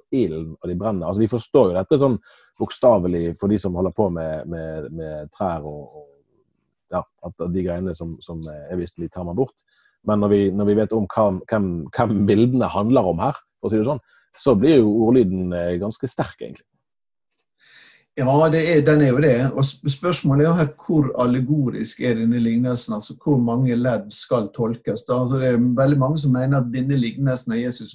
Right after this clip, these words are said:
Speaker 2: går liksom i retning av, av allegorien, at det er mange trekk som skal tolkes, mens en lignelse ofte ellers har gjerne ett hovedpoeng.
Speaker 1: Mm, mm.
Speaker 2: Det er ikke så lett å avgjøre da, naturligvis, men her er i hvert fall flere moment i denne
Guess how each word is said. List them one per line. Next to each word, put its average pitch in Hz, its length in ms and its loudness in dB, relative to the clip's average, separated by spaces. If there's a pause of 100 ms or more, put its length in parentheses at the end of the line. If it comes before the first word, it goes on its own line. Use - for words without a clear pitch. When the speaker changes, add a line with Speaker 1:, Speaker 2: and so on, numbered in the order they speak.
Speaker 2:
går 113 340 -2
liksom 120 300 -4
i 110 100 -2
retning 110 540 -4
av, 107 320 -2 (420)
av 120 240 2
allegorien, 120 640 0
at 104 140 -6
det 117 100 0
er 117 100 2
mange 120 520 -2
trekk - 280 -8
som 107 200 -6
skal 107 180 -10
tolkes, 120 480 -4
mens 120 320 0
en 127 160 2
lignelse 135 640 0
ofte 117 240 -4
ellers 113 300 -2
har 127 140 0
gjerne 110 200 -4
ett - 240 -18
hovedpoeng. - 640 -8
Speaker 1:
Mm, 120 160 -4 (320)
mm. 98 200 -6
Speaker 2:
Det 170 100 0
er 226 80 2
ikke 147 160 2
så 151 140 4
lett 147 280 2
å 123 80 2 (140)
avgjøre 110 300 -2
da, 139 180 2
naturligvis, 113 580 -4
men 139 160 2
her 156 120 2
er 160 100 2
i 160 60 4
hvert 175 120 -6
fall 147 160 -10
flere 117 580 -2 (480)
moment 147 720 4
i 143 160 4
denne 131 340 2